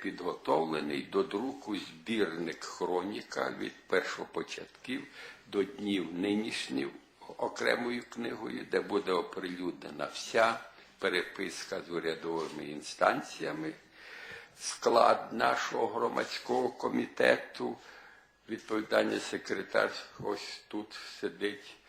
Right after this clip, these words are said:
Павло Філь, он де Ганя Чубач, член, е, цього координаційного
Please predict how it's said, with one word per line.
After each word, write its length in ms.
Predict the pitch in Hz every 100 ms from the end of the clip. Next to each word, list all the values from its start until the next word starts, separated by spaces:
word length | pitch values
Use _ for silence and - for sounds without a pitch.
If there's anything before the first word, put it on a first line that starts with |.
| - - _
Павло 540 | 90 90 90 95 98 - -
Філь, 280 | 104 98 101 - - - - - _ - - - _ - - - - - - -
он 280 | 101 95 95
де 260 | 95 90 - - - -
Ганя 500 | 92 101 95 90 82
Чубач, 600 | - - - 120 - - - - - -
член, 380 | - 95 85 82 - - - - - _ _
е, 40 | - - - - -
цього 260 | - 87 -
координаційного 1160 | - 85 78 78 76 - - 87 82 78